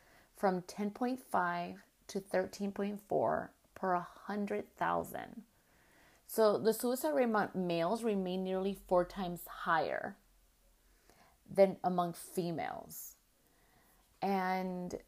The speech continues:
why do you guys think? I want you to think of that. Why is male, why are males committing more suicide than females? I mean,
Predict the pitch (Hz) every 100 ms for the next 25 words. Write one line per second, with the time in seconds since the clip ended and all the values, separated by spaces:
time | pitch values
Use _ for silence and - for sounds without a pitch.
0 | - 185 214 269 349 392 392 381 - 392
1 | 339 - - _ _ _ _ _ _ 233
2 | 240 262 277 285 269 254 262 202 - -
3 | _ _ _ - 202 214 262 311 - 254
4 | 226 208 202 208 214 226 240 247 - -
5 | _ _ _ _ _ _ _ _ _ _
6 | _ _ 220 196 190 - - - 185 208
7 | - 285 269 220 208 220 226 214 202 208
8 | 202 190 196 196 190 185 202 190 185 160
9 | - - 180 185 156 - - - - _
10 | _ _ _ _ _ _ _ _ _ _
11 | _ _ _ _ - 180 180 180 180 185